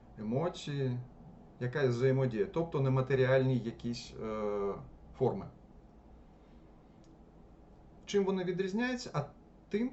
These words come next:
що, о, ми їх можемо також розглядати напряму дуже просто, як ене-, енергоінформаційні поля, які мають свої частоти коливання. Отже, що у нас виникає? Для того, щоб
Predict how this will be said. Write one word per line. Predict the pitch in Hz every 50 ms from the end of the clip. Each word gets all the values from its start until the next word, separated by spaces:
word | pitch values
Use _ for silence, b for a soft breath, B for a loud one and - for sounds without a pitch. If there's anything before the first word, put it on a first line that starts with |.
| -
що, | - - - - - 147 139
о, | 131 123 - - 127 123 120 120 120 117 117 117 120 117 117 117 117 117 117 117
ми | 127 151 180
їх | 226 226 - 208
можемо | 202 185 185 190 185 -
також | - 180 170 170 202 196 196 - -
розглядати | 151 147 127 131 147 139 135 131 123 120 113
напряму | 127 127 123 - 131 143 135 123
дуже | 107 110 107 98 117
просто, | 123 - 170 196 208 - - 165
як | 127 123 139 165 165 -
ене-, | 165 139 135 131 123 120
енергоінформаційні | 135 135 143 135 123 120 131 123 123 - 131 127 135 131 131 - 139 120 113 110
поля, | 104 - 127 131 165 208
які | 208 170 135 - - 135
мають | 123 123 131 143 165 196 196 - B B B B B
свої | - - 120 135 165 165
частоти | - 123 123 - 139 131 - 131
коливання. | - 135 135 131 123 113 104 95 90 - 113 117 127 123 - - - - B B B B B B B B B B - - - - - - - - - - - - - - - _ - - _ - - - -
Отже, | - 151 139 127 120 127 135
що | - - 214
у | 208
нас | 202 196 196 -
виникає? | 175 175 175 175 170 - 127 113
Для | 113 131
того, | 127 160 151 160 156
щоб | 151 - 160 139